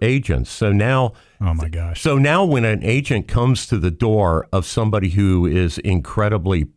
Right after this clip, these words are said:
Speaker 1: let's say, paranoid or secretive or very worried about their security, and they bring a gun to the door and the I R S agent has a gun, I mean, you see the potential for,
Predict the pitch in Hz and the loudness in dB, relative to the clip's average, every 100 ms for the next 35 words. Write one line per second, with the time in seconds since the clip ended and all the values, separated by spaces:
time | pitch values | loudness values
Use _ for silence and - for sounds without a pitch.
0 | - 120 113 - 110 87 101 92 104 104 | -6 -2 -2 -2 -2 -2 0 2 2 2
1 | 104 101 78 - 110 104 - - 98 101 | 2 2 0 -2 -4 -2 -4 -2 0 0
2 | 92 - - - - 98 78 113 117 98 | -2 -6 -20 -14 -4 -2 0 2 2 2
3 | 95 101 113 101 87 82 92 82 - - | 2 2 2 0 0 0 0 -2 -2 -4
4 | - 110 113 92 82 - - _ _ 104 | 0 0 2 2 0 -2 -12 _ _ -2
5 | 98 104 196 175 135 104 90 98 85 85 | 0 2 2 2 2 2 0 0 0 0
6 | - 90 80 - 73 78 - 104 98 104 | 0 -2 -2 0 0 0 0 0 2 2
7 | 117 95 85 127 - 101 90 80 92 80 | 2 2 2 0 -2 -2 -2 0 -2 -2
8 | - 87 78 76 62 71 69 71 - - | -2 -2 -2 -4 -2 0 0 -2 -6 -20
9 | _ 131 127 120 147 135 - 139 120 - | _ 0 2 2 2 0 0 0 0 0
10 | 98 78 120 120 - 78 76 - 107 90 | -2 0 0 -2 -2 -2 -2 -2 -2 0
11 | 80 | 0